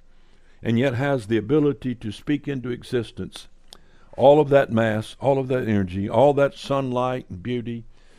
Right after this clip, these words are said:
<laughs> everything that we know, our bodies, our minds, our souls, our spirits, from without the system. What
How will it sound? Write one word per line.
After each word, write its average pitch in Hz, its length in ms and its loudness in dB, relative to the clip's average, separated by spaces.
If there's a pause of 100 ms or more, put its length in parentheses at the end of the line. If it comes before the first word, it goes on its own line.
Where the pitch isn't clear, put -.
(220)
<laughs> - 380 -12
everything 131 560 -4
that 117 140 -6
we 117 160 -6
know, 104 340 -6 (220)
our 107 200 -6
bodies, 104 680 -6 (560)
our 90 100 -10
minds, 113 500 -4
our 98 100 -4
souls, 123 520 -2
our 87 120 -8
spirits, 113 640 -8 (420)
from 98 200 -2
without 135 560 0
the 127 120 -6
system. 98 600 -6 (2000)
What - 180 2